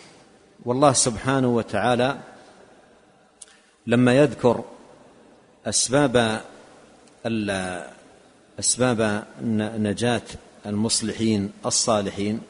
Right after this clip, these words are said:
يذكر أن هذا للجميع، كل من كان على، على نفس-، وكذلك ننجي المؤمنين، إنا لننصر رسلنا والذين آمنوا وكان حقا علينا نصر المؤمنين.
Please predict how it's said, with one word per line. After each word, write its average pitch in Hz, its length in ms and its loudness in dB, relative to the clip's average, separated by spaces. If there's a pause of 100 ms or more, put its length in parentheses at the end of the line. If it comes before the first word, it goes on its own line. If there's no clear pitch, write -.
(140)
يذكر 190 420 0
أن 156 180 0
هذا 170 280 -2
للجميع، 165 520 0 (480)
كل 214 80 8
من 170 180 6
كان 127 240 2
على، 107 360 -2 (380)
على 120 240 -2
نفس-، 117 160 -4
وكذلك 143 600 0
ننجي 143 520 6 (840)
المؤمنين، 98 580 2 (180)
إنا 127 440 4
لننصر 110 960 2
رسلنا 165 580 4
والذين 196 640 2 (640)
آمنوا 135 400 6
وكان 117 300 2
حقا 151 500 2
علينا 151 420 2
نصر 160 300 0
المؤمنين. 147 460 4